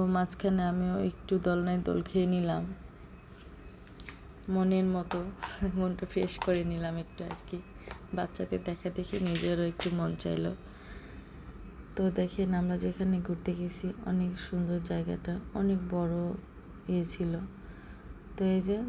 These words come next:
দোলনায় দোল খেতে খেতে দেখি আমার দুষ্টুটা নেই, পাশেই দেখি চুপ করে বসেছিল সিঁড়িতে। তো আসতেই সে এই যে অনেক মজা পাইছে। তারপরে এই যে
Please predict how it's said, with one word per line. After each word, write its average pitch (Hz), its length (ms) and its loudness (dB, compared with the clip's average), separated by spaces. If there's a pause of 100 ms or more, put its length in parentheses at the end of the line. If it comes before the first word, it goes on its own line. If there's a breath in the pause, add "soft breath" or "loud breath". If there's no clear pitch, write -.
(100)
দোলনায় 180 400 4
দোল 180 180 4
খেতে - 280 -2
খেতে 185 280 0
দেখি 180 340 0
আমার 180 260 4 (120)
দুষ্টুটা 180 460 0
নেই, 170 240 4 (1040 loud breath)
পাশেই 190 520 6 (640)
দেখি 185 340 4 (200)
চুপ 196 240 2 (100)
করে 180 280 4 (800 loud breath)
বসেছিল 185 580 4 (460)
সিঁড়িতে। 170 520 2 (560)
তো - 100 -4 (100)
আসতেই 202 520 2
সে - 280 2
এই 190 120 8
যে 214 180 -2
অনেক 180 320 2
মজা 180 260 2
পাইছে। 180 400 0 (720 loud breath)
তারপরে 175 440 4
এই 180 80 0
যে 190 140 2